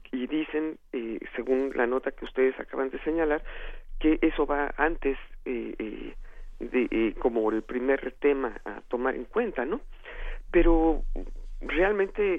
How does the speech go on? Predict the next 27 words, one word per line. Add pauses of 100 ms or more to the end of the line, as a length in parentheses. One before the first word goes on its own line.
(100)
no
han,
eh,
eh, (540)
eh, (520)
puesto
a
la
luz
de,
eh,
la
opinión
pública
o
de, (540)
eh,
los
medios
de
comunicación (480)
qué
es
lo
que
están
buscando,